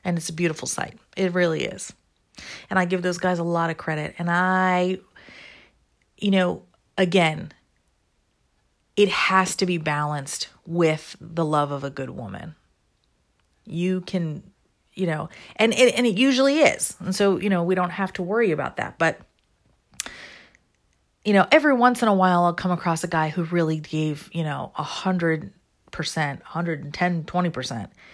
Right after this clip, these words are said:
and the woman was just not worthy, you know, and the guy needed to, to kind of realize that, you know, he, she was at one point, things changed, or,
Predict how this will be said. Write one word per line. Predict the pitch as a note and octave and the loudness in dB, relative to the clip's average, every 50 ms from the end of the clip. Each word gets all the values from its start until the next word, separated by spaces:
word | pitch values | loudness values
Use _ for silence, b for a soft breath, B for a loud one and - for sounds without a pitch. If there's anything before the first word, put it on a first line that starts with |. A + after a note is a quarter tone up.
| B B B B B B | B B B B B B
and | F#3 F3 | 2 2
the | F3 | 2
woman | E3+ E3+ F3 E3+ E3 D#3 D3+ | 4 4 2 2 2 0 -2
was | D3 D3 C3+ - | -4 -4 -4 -4
just | C#3+ B2 - | -6 -6 -6
not | - B2+ B2 | -6 -6 -6
worthy, | - B2+ - - - - - - - - - - | -8 -10 -10 -10 -12 -14 -16 -16 -18 -18 -12 -6
you | F#3 D#3 | -4 -4
know, | D3+ C#3+ D3 D3 | -2 -2 -2 -2
and | D#3+ E3 D#3+ | -2 -2 -4
the | D#3+ | -2
guy | D3+ E3 D#3+ D#3+ E3 E3 | 0 0 2 2 2 0
needed | D#3+ D#3 D3+ D3 D3+ D3 - - - - - | -2 -4 -4 -4 -4 -4 -6 -8 -14 -14 -14
to, | - - D#3+ | -8 -8 -8
to | C#3+ B2 - - | -8 -8 -12 -14
kind | - - - D3+ C#3 | -12 -8 -8 -6 -6
of | B2+ A#2+ | -6 -6
realize | C#3+ C3+ B2+ C3 B2 B2 B2 - | -6 -6 -6 -6 -6 -8 -8 -8
that, | - - - - - - - - | -8 -8 -8 -8 -10 -12 -10 -6
you | E3 | -4
know, | D#3+ D#3 D3+ | -4 -4 -4
he, | D#3 D#3 F3 E3 E3+ - - | -2 -2 -2 -2 -2 -4 -6
she | - - G3+ | -4 -4 0
was | G3 G3+ G3+ G#3+ | 4 4 4 6
at | G#3 G3+ - | 4 2 2
one | G3 G3 F#3+ | 2 2 0
point, | - - G3 G3 F#3+ F3 - - | 0 0 0 0 0 0 -2 -2
things | F#3+ F#3+ F#3+ F#3 - | 0 2 2 2 0
changed, | - - - F#3+ F3+ F3+ F3+ F3+ F3+ F3+ E3+ - - | -2 0 0 2 2 2 2 2 2 0 0 -2 -2
or, | D3 - - | -2 -4 -4